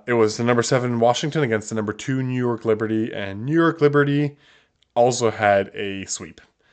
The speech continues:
Um, they won their first series, though,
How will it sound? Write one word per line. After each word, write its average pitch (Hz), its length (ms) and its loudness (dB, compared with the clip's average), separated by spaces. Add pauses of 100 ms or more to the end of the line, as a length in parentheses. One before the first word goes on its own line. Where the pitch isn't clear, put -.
(480)
Um, 98 540 -2 (560)
they 147 380 6
won 165 280 2
their 139 160 2
first 131 380 -4
series, 156 400 0
though, 107 300 0